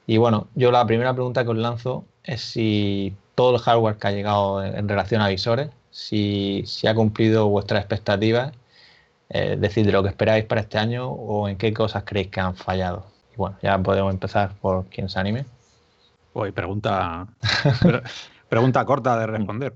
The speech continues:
Speaker 2: La Virgen. Ha salido, yo creo, el, el dos mil dieciocho, no sé vosotros, pero yo creo que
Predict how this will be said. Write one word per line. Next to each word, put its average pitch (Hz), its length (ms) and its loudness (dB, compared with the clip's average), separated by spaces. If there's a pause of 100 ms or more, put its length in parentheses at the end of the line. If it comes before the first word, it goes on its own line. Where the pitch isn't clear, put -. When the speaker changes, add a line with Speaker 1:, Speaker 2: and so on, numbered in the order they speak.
Speaker 2:
La 101 460 -8
Virgen. 123 360 -2
Ha 117 680 0
salido, 120 560 0 (600)
yo 113 200 -4
creo, 113 160 2
el, 113 140 -2
el 101 140 -4
dos 95 120 -4
mil 101 120 -2
dieciocho, 113 460 0
no 117 200 0
sé 135 120 -2
vosotros, 127 400 0
pero 104 140 -4
yo 104 160 0
creo 101 200 0
que 87 400 0